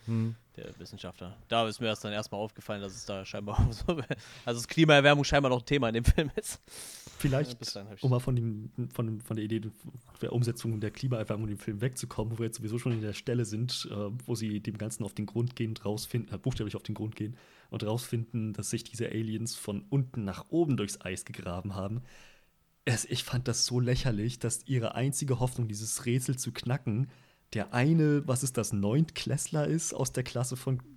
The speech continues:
Speaker 3: Chris
Speaker 1: Ja.
Speaker 3: Pratt, die, die er da
Speaker 2: Mhm.
Speaker 3: unterrichtet, der dann das ganze Rätsel lösen soll.
Speaker 1: <laughs> Und
Speaker 3: Hat,
Speaker 1: es
Speaker 3: hatten
Speaker 1: war
Speaker 3: die
Speaker 1: so
Speaker 3: keine
Speaker 1: offensichtlich.
Speaker 3: weiteren Wissenschaftler mehr in der Richtung? Also wirklich
Speaker 1: Es
Speaker 3: gestandene, qualifizierte Leute?
Speaker 1: Es,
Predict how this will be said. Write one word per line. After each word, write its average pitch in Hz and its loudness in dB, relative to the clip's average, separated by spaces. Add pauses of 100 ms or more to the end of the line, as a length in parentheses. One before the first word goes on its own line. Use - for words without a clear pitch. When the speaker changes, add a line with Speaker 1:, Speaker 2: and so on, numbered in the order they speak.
(140)
Speaker 3:
Chris 131 0
Speaker 1:
Ja. - -2
Speaker 3:
Pratt, 120 2 (520)
die, 127 2
die 135 2
er 131 2
da 131 4
Speaker 2:
Mhm. 123 2
Speaker 3:
unterrichtet, 131 0 (600)
der 117 6
dann 127 4
das 120 0
ganze 127 0
Rätsel 123 2
lösen 131 4
soll. 143 2 (240)
Speaker 1:
<laughs> - -8
Und - 0
Speaker 3:
Hat, 131 8
Speaker 1:
es 135 4
Speaker 3:
hatten 139 8
Speaker 1:
war 139 10
Speaker 3:
die 180 6
Speaker 1:
so 147 10
Speaker 3:
keine 165 10
Speaker 1:
offensichtlich. 120 6
Speaker 3:
weiteren 92 -2
Wissenschaftler 180 0
mehr 190 2
in 185 0
der 180 2
Richtung? 220 0
Also 110 0
wirklich 127 2
Speaker 1:
Es - -4 (140)
Speaker 3:
gestandene, 175 4 (180)
qualifizierte 101 -2
Leute? 98 0
Speaker 1:
Es, - -6